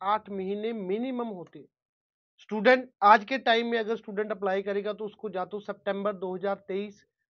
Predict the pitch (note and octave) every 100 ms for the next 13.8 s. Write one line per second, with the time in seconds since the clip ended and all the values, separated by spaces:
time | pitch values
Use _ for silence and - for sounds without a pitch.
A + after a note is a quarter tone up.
0 | _ F#3 A#3+ G#3 A3 A3 B3+ G3+ G3+ G3
1 | G#3 G#3 - F#3 F3 G3 - F#3+ F3+ F3
2 | D#3+ D#3+ C#3+ C3+ _ _ _ _ - G3
3 | G#3 G#3 G#3 G#3 A3 A3 A3+ A3 G#3+ G#3+
4 | - A3 G3 G#3+ G#3 G#3 G#3+ G3+ G3 F3+
5 | F3 F#3+ F#3+ _ _ G#3 G#3 A3+ G#3+ A3
6 | F#3 G3 G3 G3 G3+ G3+ F#3+ F#3 F#3+ _
7 | _ _ _ _ _ _ D#3 G3+ G#3+ B3+
8 | A3 A3+ B3+ B3 A3+ G#3+ A#3+ - A#3 A3+
9 | G#3 G3 G#3 G#3 G#3 G#3 G#3 G#3+ G3+ G3+
10 | G3+ F#3+ D#3+ D#3+ D3+ F3+ - C#3+ D#3 _
11 | _ _ _ _ _ _ _ - A#3+ -
12 | C4 B3+ C#4+ C#4 C#4+ - B3 C4 A#3+ G#3
13 | A3+ A3+ G#3+ A3 A3 G3+ - G#3+